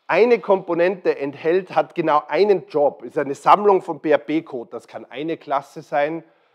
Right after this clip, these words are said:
in einer Datei, das können auch zwanzig Klassen sein, aber die, die haben genau einen Job. Also eine P-H-P-Komponente könnte zum Beispiel sein,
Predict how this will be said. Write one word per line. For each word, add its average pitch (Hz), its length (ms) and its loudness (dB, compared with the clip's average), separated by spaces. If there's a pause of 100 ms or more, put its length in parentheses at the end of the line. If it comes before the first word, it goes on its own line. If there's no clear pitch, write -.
(240)
in 117 140 -14
einer 139 220 -4
Datei, 147 580 0 (220)
das - 180 -20
können 117 240 -8
auch 98 300 -8
zwanzig 160 680 -10
Klassen 156 520 -2
sein, 165 300 -2
aber 135 240 -4
die, 165 220 -10
die 156 220 -12
haben 165 260 4
genau 151 300 4
einen 156 360 -4
Job. - 360 -2 (320)
Also 127 200 -2
eine 151 140 0
P-H-P-Komponente 160 1300 2
könnte 185 420 2
zum 175 200 -8
Beispiel 160 520 0
sein, 143 400 -2